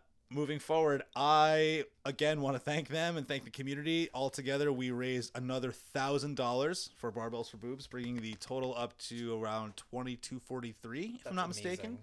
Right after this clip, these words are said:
Speaker 2: amazing. Amazing.
Speaker 1: So twenty-two hundred dollars, twenty-two, two thousand two hundred forty-three dollars.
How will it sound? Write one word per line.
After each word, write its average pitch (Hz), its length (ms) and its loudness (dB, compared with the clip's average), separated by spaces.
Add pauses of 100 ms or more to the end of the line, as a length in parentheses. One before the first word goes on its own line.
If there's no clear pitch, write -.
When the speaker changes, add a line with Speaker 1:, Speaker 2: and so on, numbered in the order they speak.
(340)
Speaker 2:
amazing. 131 60 -4 (100)
Amazing. 139 520 0
Speaker 1:
So 117 140 0
twenty-two 165 760 -4
hundred 143 220 -4
dollars, 143 480 2 (500)
twenty-two, 147 680 -6 (340)
two 190 120 -2
thousand 185 280 4
two 196 160 4
hundred 170 180 6
forty-three 147 460 -2
dollars. 120 320 -2